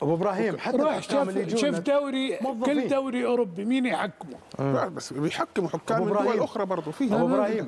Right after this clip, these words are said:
Speaker 1: الحكام
Speaker 2: دوريات
Speaker 1: الدوليين
Speaker 2: ما
Speaker 1: اللي
Speaker 2: تحكم.
Speaker 1: يجونا، الحكام الأجانب اللي يجون عندنا، ترى كلهم موظفين، مو متفرغين.
Speaker 2: كيف؟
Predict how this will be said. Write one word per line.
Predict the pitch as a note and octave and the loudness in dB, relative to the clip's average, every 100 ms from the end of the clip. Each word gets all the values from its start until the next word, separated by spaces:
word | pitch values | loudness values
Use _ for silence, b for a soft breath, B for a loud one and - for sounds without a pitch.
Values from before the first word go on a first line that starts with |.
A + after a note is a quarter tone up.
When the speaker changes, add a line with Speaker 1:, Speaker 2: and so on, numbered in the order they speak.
| - | -6
Speaker 1:
الحكام | - G3 - A#3+ | -6 -4 0 2
Speaker 2:
دوريات | - B3+ | 2 2
Speaker 1:
الدوليين | - A3 | 2 2
Speaker 2:
ما | A3 | 2
Speaker 1:
اللي | F#3+ | 2
Speaker 2:
تحكم. | F#3+ | 2
Speaker 1:
يجونا، | G#3 F3+ F3 F#3+ - - | 2 2 0 -2 -10 -12
الحكام | - - G#3 F#3+ | -6 -4 0 2
الأجانب | E3+ F#3+ D3+ | 2 0 -2
اللي | D3+ D#3 | -2 0
يجون | F3 | 0
عندنا، | E3 D#3+ D#3 G3 B B B - - | 2 2 2 0 B B B -10 -4
ترى | F3 B3 | -2 0
كلهم | B3 F#3+ | 2 2
موظفين، | E3+ D#3 F#3 C3+ | 0 0 0 0
مو | D#3 | 2
متفرغين. | F#3+ - D3+ C3+ G#2+ F#2 - - - - - | 2 0 -2 -2 -4 -6 -20 -20 -20 -16 0
Speaker 2:
كيف؟ | F#3 A3+ | 2 2